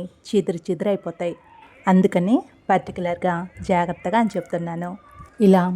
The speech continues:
మొత్తం కలుపుకున్న తర్వాత ఇందులో ఒక స్పూన్ కారం, పావు స్పూన్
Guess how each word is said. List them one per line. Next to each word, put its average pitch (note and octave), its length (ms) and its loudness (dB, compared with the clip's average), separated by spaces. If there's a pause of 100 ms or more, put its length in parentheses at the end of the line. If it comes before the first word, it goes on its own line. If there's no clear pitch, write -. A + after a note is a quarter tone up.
మొత్తం G#3 380 0
కలుపుకున్న E3+ 360 -2 (120)
తర్వాత D#3+ 360 -6 (440)
ఇందులో F3 280 2 (460)
ఒక G3 120 -4 (100)
స్పూన్ F3 340 -4 (320)
కారం, E3+ 340 -2 (440)
పావు F3+ 300 2
స్పూన్ F3+ 300 -6